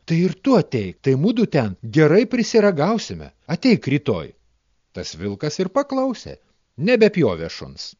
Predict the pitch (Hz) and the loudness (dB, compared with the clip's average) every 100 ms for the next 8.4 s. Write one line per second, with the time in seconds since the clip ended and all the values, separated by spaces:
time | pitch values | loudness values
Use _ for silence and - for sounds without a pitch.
0 | _ _ 165 151 - 85 - 147 214 202 | _ _ -2 -2 -4 -12 -2 2 4 2
1 | 196 - - 131 196 110 - - 110 190 | 0 -8 -2 4 6 4 -4 -6 -2 -2
2 | - 175 170 - 156 147 - 127 92 92 | -2 -2 -4 -2 2 2 2 0 -2 -4
3 | 101 82 - 82 - - _ _ _ _ | -6 -6 -10 -18 -20 -20 _ _ _ _
4 | 101 - 98 147 170 - 202 185 - 92 | -10 -6 -6 -4 -6 -6 -8 -10 -14 -6
5 | 127 180 185 196 151 123 - - 170 202 | -2 0 0 -4 -4 -8 -8 -8 -4 -2
6 | 208 - 220 214 127 120 - 107 98 _ | -2 -2 -4 -4 -8 -8 -10 -12 -12 _
7 | _ _ - 131 127 160 185 214 226 104 | _ _ -4 0 0 2 4 4 4 -4
8 | 95 - - 151 | -4 -4 -4 -4